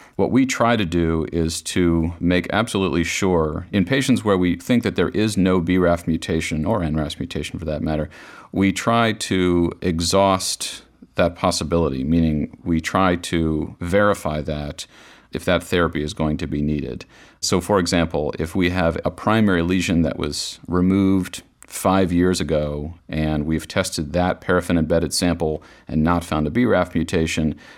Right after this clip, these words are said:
I have had patients come in who have had new, easily biopsyable disease, and to make absolutely sure that that is not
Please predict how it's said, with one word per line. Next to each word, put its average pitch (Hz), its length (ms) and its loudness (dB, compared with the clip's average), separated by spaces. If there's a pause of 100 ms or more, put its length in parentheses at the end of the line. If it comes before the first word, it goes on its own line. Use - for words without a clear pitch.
(180)
I 85 100 0
have 87 160 -4
had 90 220 -4
patients - 360 -2
come 95 240 -2
in 110 180 2
who 98 140 -2
have 85 120 -2
had 90 160 -4
new, 92 440 2 (100)
easily 87 340 0
biopsyable 80 760 -2
disease, 104 480 0
and 85 280 0
to 90 80 -4
make 87 260 0
absolutely 92 540 -2
sure 85 240 -2
that 80 160 -6
that 85 160 0
is 80 100 -6
not 87 420 0